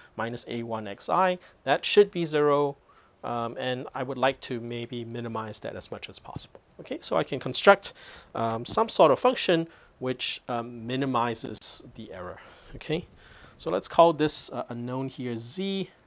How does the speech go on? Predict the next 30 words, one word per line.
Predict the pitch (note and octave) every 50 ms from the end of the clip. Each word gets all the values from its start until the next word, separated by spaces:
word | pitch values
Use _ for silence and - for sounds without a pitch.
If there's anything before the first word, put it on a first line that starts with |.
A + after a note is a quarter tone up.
| _ _ _ _ _ _ _ _ _ _ _ _ _ _ _ - D3+
Uh, | A#2+ A2+ A2+ -
I'm | - A#2+ A#2 A#2
not | B2+ C#3+ - -
calling | - B2+ A#2+ A#2+ A2+
it | A#2 A#2 -
x | C3+ C#3 - -
because | - - - - B2 G#2+ - - -
x | - A2 - - G#2+
is | G2 - -
used, | A#2 A2 A2 A2 G#2+ - - - - - -
uh, | F#2 F#2+ F#2+ - _ _ _ _ _ _ _ _ _ -
in, | G#2+ F#2+ G2 G#2 - -
in | G2+ G2+
this | - F#2+ - - - - - - _ _
problem. | - - B2 D3 F#3 F3+ E3+
It's, | C3+ - -
I | G#2
guess, | - - F#2 G2 - - - - - -
the | - - -
x | C3+ C#3+ - -
component. | - D3 - - D#3 D#3+ F#3+ A#3+ - -
Okay, | - A#2+ - - A3 G#3+
so | - - - A#2
I'll | G#2+ G#2 G#2+
call | - - - A2 G#2+
the | G#2+ - G#2+
unknown | G2+ G2+ G#2 G#2 E2 G2 G#2 G2+
z | - B2+ C#3 D#3 E3
instead. | D3+ B2+ - - - C3 D#3 - - - - - - - - - - - - - - - _ _ - - _ _ _ _ _ _ _ _ _ _ _ _ _ - - _ _ _ _ _ - - - - -
Okay, | - - - C3+ D#3 E3